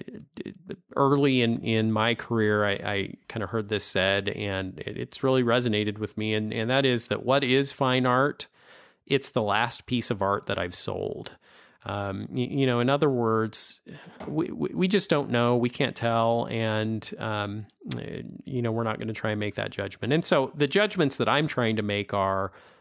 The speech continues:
what fits in the gallery,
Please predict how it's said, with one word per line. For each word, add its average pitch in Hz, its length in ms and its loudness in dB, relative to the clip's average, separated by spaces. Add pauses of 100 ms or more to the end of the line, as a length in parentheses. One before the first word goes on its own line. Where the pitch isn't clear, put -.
(100)
what 170 200 0
fits - 720 0
in 117 440 2
the 113 60 0
gallery, 113 840 2